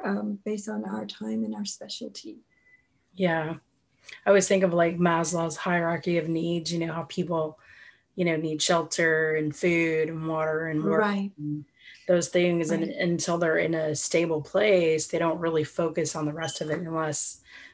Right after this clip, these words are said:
Speaker 2: they're in a position where their illness is demanding that they focus on that, you know?
Speaker 1: Right,
Speaker 2: Mm.
Speaker 1: right.
Speaker 2: But I think definitely the winter storm and what's occurred with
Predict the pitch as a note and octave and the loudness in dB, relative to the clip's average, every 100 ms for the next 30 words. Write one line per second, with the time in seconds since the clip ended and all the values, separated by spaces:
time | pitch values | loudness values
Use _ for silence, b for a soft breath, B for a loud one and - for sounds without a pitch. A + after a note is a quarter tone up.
0 | _ F3 F3 D3+ D3+ D#3+ D#3 E3 D#3 D#3 | _ 2 2 0 -2 0 0 -2 0 2
1 | D3 C#3+ D#3+ D#3 D3 - D3 D3 D3 D3+ | 2 2 0 -2 -2 -2 -4 -2 2 2
2 | D3 D3+ C#3+ C#3 D3+ D3 D#3+ D3 D3+ D3+ | 2 2 0 -2 -8 -6 -6 -4 -4 -4
3 | C#3+ F#3 F#3 D3+ D3+ G3+ E3+ D#3+ D#3 - | -6 -6 -8 -10 -10 -10 -10 -10 -12 -16
4 | b b - G#3 G3+ F#3 F3+ D#3 D#3 D3+ | b b -6 -2 -2 -4 -8 -14 -12 -8
5 | G3 F#3+ F#3 - _ _ _ _ _ _ | -4 -4 -4 -18 _ _ _ _ _ _
6 | E3+ D#3+ E3 E3 F3 C3+ E3 E3 E3+ E3 | -6 -2 0 0 -2 -2 -2 -2 -4 -4
7 | E3 E3 D#3+ D#3 D#3 - F3 E3 D#3+ D#3+ | -4 -4 -4 -4 -6 -6 -4 -2 -2 -2
8 | D3+ D3 D3 D3+ - B B B - E3+ | -4 -2 -2 -2 -8 B B B -6 -4
9 | - D#3+ - E3 E3 E3 F3+ F3 E3 D#3+ | -2 -4 -2 -2 0 -2 -2 -4 -2 -4
10 | - - | -8 -12